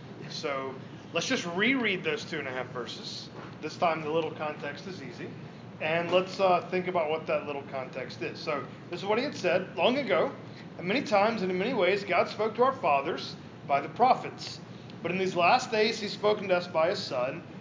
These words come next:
whom he appointed the heir of all things, through whom also he created the world.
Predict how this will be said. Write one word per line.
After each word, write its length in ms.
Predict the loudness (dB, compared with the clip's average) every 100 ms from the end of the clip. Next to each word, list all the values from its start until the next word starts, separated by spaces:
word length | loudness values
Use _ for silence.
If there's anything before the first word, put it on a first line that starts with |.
| -12
whom 120 | -2 2
he 60 |
appointed 440 | 2 4 6 6 4
the 140 | -2
heir 440 | 0 4 6 8 4
of 340 | 2 -2 0
all 260 | 4 6 4
things, 580 | 0 -4 -4 -6 -8 -12 -14 -14 -14 -6
through 240 | 0 4
whom 320 | 6 6 4 4
also 520 | 6 6 6 6 6
he 140 | 4
created 640 | -2 2 4 6 6 4 0
the 60 |
world. 440 | -2 -2 -2 -2